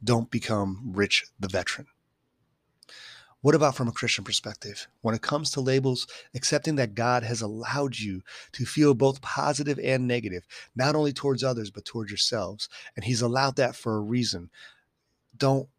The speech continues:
beat yourself up over having negative thoughts or feelings towards yourself. Understand that he can help you see yourself as so much more than one role or one label.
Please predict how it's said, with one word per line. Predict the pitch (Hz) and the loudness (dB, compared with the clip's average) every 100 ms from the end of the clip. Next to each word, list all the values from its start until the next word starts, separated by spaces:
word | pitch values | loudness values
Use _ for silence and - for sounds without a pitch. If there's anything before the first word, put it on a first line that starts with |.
| 113 | -8
beat | 104 117 - - | -2 -2 -4 -6
yourself | 113 - 110 110 - - _ | 0 2 2 -2 -6 -18 _
up | 92 - _ _ _ | -2 -2 _ _ _
over | 110 101 | -6 -4
having | 95 - 104 101 101 | -4 -4 -4 -4 -6
negative | 95 95 95 | -6 -6 -10
thoughts | - 87 - | -8 -6 -6
or | - | -10
feelings | - 98 95 | -8 -8 -6
towards | - 101 - | -8 -8 -10
yourself. | - - 110 - - - - - | -10 -8 -10 -12 -20 -20 -20 2
Understand | 151 170 165 - 123 117 113 | 4 4 2 2 2 0 -2
that | 117 | -6
he | - - 175 151 101 110 _ - _ | -10 -6 -2 -2 -2 -8 _ -20 _
can | - 110 | -10 -6
help | - 135 135 | -2 -2 -2
you | 123 120 | -2 0
see | - - 139 | 0 0 -2
yourself | 139 120 - 101 95 - | -4 0 0 0 -6 -4
as | 107 | 0
so | - - 151 156 | 2 4 2 2
much | 143 139 - | 0 -4 -4
more | 104 95 107 | -2 -2 -4
than | 107 98 | -6 -6
one | 101 104 | -6 -4
role | 98 98 | -2 -2
or | 95 | -4
one | 92 95 | -8 -10
label. | 110 101 | -12 -16